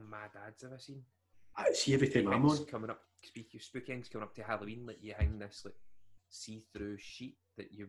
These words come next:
Speaker 1: nobody would really see, and you get a smoke machine with it, <laughs> and you turn it on in the dark, and ghosts will fly by it.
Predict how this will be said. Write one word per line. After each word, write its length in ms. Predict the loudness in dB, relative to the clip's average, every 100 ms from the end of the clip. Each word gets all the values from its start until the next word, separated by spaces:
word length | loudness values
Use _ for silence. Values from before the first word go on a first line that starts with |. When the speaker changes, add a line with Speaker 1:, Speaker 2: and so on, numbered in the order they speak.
| -14 -10
Speaker 1:
nobody 300 | -10 -8 -10
would 200 | -8 -8
really 180 | -8 -8
see, 380 | -10 -12 -12 -14 _ _ -12
and 100 | -10
you 60 |
get 160 | -8 -10
a 20 |
smoke 340 | -10 -8 -10 -10
machine 380 | -14 -12 -10 -8
with 100 | -8
it, 140 | -10 _ _ _ _ _ _
<laughs> 160 | -6 -2
and 120 | -2
you 60 | -2
turn 280 | -2 0
it 120 | 0 -2
on 340 | -2 -4 -6 -10
in 80 | -10
the 60 |
dark, 320 | -6 -4 -4 -6 -12 _ _ _ -12
and 240 | -10 -6
ghosts 400 | -4 -4 -6 -8
will 80 | -8
fly 320 | -6 -8 -6
by 220 | -4 -4
it. 120 | -6